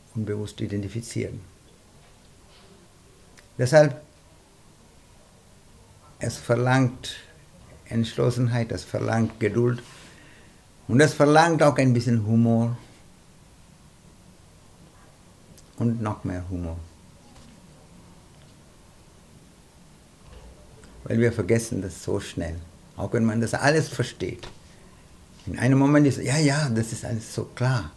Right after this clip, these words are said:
Aber <laughs> wenn man beginnt, wieder in Alltagsleben zu gehen und Zeit auch für sich zu nehmen, dann kommt alle möglichen Sachen und wir können das nicht glauben. Wie ist es? Warum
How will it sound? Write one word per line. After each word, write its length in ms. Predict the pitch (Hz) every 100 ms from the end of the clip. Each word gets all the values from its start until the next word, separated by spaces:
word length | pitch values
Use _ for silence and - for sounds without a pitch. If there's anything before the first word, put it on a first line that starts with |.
| - - - - - - - - - -
Aber 180 | - 117 - -
<laughs> 1700 | 143 127 - 147 - - - 147 - - - - - - - - - -
wenn 220 | 113 113
man 280 | 104 107 98
beginnt, 440 | 107 127 127 123
wieder 300 | 107 104 107 104 - - -
in 100 | 117
Alltagsleben 760 | 113 - 110 110 110 101 107
zu 140 | - 107
gehen 320 | 104 110 107
und 340 | 95 80 - - - -
Zeit 300 | - - - - - - - - - - - - -
auch 120 | 101
für 140 | -
sich 260 | 98 104 -
zu 80 | 113
nehmen, 300 | 98 98 104 - - - - - - - -
dann 360 | - 131 135 123 - - - - - - - - - - - - -
kommt 280 | - 139 127
alle 200 | 107 143
möglichen 420 | 147 151 143 131
Sachen 320 | - 123 123 127
und 160 | 123
wir 120 | 113
können 280 | 117 113 120
das 220 | 113 110
nicht 160 | 107 -
glauben. 480 | - 131 123 98 92
Wie 140 | 127
ist 140 | 151 -
es? 260 | 127 - -
Warum 440 | 104 113 113 110